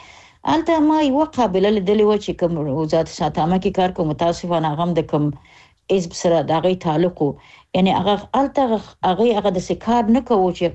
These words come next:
هغه د افغانستان د قابلو دپاره هغې یو سیستم جوړ کړي چې دې دپاره هلته کورسونه، ام، جوړ کړي، هلته هغې دپاره کوم خاص ټرینینګ ورکړي. بس هلته یو دغه جنجال دی چې هر څوک خپل جب ډکوي. لیکن، آه،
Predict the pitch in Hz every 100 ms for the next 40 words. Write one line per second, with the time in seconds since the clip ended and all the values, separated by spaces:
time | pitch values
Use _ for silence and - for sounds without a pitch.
0 | - 156 156 170 160 165 156 165 156 202
1 | 202 185 170 165 156 175 185 180 175 175
2 | 170 156 180 170 - - - - 170 160
3 | 190 185 240 226 185 180 156 160 170 165
4 | 180 175 175 170 170 165 165 160 - 165
5 | - 202 196 175 156 160 147 165 175 175
6 | 175 165 139 160 175 160 175 170 170 156
7 | 151 151 - 185 185 - - 202 196 180
8 | 175 190 190 - - - - - - 226
9 | 226 - 294 302 320 320 302 302 294 233
10 | 240 233 294 277 240 - 262 247 262 -
11 | - 262 190 247 202 170 143 143 139 -
12 | - - - - 202 208 226 226 233 233